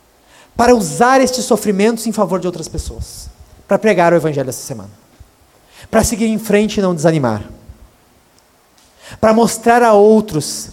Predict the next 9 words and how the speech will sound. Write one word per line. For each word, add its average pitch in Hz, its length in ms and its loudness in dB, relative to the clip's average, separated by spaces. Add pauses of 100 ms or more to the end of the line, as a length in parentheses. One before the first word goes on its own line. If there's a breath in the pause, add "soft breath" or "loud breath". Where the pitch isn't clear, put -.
(420 soft breath)
como 240 320 6
Jesus 180 380 2
tem 185 160 -2
te 180 80 -6
sustentado 127 720 -4 (340 loud breath)
através 131 380 0
dos 110 100 -12
teus 120 140 -10
sofrimentos. - 720 -12